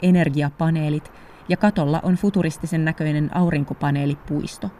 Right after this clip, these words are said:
Talo on esimerkki nollaenergiatalosta, joka tuottaa energiaa yhtä paljon kuin kuluttaa.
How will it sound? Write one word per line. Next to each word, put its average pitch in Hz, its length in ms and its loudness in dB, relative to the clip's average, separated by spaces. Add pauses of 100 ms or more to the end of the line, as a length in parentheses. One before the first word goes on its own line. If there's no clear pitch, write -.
(840)
Talo 240 240 4
on 151 160 0
esimerkki 160 640 0
nollaenergiatalosta, 151 1300 2 (100)
joka 165 200 -2
tuottaa 165 460 -2
energiaa 156 580 2
yhtä 185 280 -2
paljon 143 360 -2
kuin 143 220 -4
kuluttaa. - 760 -4